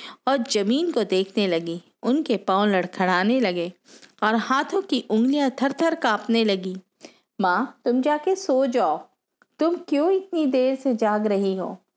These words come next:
और खिसियानी हुई नजरों से श्यामनाथ चीफ की मुंह की ओर देखने लगा। चीफ के चेहरे पर मुस्कुराहट थी। वो वहीं खड़े-खड़े बोले, "नमस्ते।"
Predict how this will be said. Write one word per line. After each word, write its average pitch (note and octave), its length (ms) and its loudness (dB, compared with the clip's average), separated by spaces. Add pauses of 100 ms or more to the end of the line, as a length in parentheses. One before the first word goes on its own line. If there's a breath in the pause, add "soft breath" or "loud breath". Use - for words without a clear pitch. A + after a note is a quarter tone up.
(300)
और A#3+ 280 0
खिसियानी A#3 720 -2
हुई A3 160 2
नजरों A3+ 480 0
से A#3 180 -2
श्यामनाथ G#3 560 0
चीफ D#4 480 -4
की F#3+ 120 -6
मुंह F3+ 300 -2
की A3 180 -2
ओर F#3+ 260 2
देखने F#3 440 -4
लगा। E3+ 280 -2 (800 soft breath)
चीफ G4+ 320 0
के C4 100 -2
चेहरे A3 400 0
पर A3 220 -2
मुस्कुराहट F#3 680 -2
थी। F3 260 -8 (500)
वो F4+ 280 0
वहीं G#3+ 340 -2
खड़े-खड़े G3+ 580 0
बोले, F3+ 360 -2 (540)
"नमस्ते।" G#3+ 600 -2